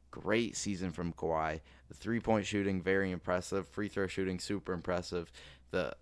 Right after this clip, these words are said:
uh, passing improved a ton. So great season from Kawhi.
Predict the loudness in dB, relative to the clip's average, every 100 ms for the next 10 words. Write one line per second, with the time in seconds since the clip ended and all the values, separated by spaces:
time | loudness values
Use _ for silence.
0 | -8 -2 -2 4 6 6 6 0 0 -2
1 | -2 0 -2 -4 -2 0 0 -2 -4 -4
2 | -4 6 6 6 0 0 -2 -2 -2 0
3 | 2 4 2